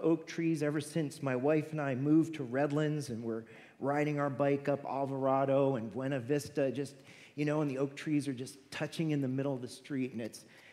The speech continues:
it's this beautiful picture, though, that God uses to declare his purpose for his church through Messiah Jesus. And, and Luke, the gospel writer Luke, when he's recording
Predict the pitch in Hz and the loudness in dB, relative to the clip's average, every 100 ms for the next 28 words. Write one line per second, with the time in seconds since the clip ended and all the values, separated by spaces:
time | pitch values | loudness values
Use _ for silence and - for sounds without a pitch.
0 | - - 156 - 185 156 - 180 190 196 | -20 -4 -4 -2 0 -2 -2 2 4 4
1 | 185 170 - 185 175 - 139 120 120 123 | 2 -4 -4 -6 -4 -2 0 0 0 -2
2 | 147 117 - 156 170 190 208 202 - - | -4 -6 -2 0 0 -2 -2 -4 -10 -14
3 | 131 160 226 214 117 117 147 139 - _ | -6 -4 -4 -4 -4 -4 -8 -12 -16 _
4 | _ _ _ _ - 160 147 147 - 180 | _ _ _ _ -4 -2 0 -4 0 2
5 | 165 - 143 196 - - 196 196 131 127 | 2 0 0 0 -2 -4 -2 0 -2 -2
6 | - 139 117 139 135 - 175 - - - | -6 -6 -4 -4 -6 -8 -10 -10 -16 -20
7 | _ _ _ _ _ _ _ _ - 165 | _ _ _ _ _ _ _ _ 2 4
8 | 170 147 - 147 135 123 113 127 120 117 | 4 2 -2 0 0 -2 -2 -4 -4 -6
9 | - - - - - - 165 175 165 175 | -10 -18 -20 -20 -20 -4 2 4 4 2
10 | 160 160 139 156 233 294 - 143 120 147 | 2 2 4 6 6 4 0 -2 2 4
11 | 196 196 185 151 160 160 160 139 135 190 | 2 0 0 2 4 4 4 2 4 4
12 | 151 - - 131 147 127 185 214 185 165 | 4 0 -12 -6 -6 -6 -2 -2 0 0
13 | 160 185 180 165 135 | 2 2 4 4 0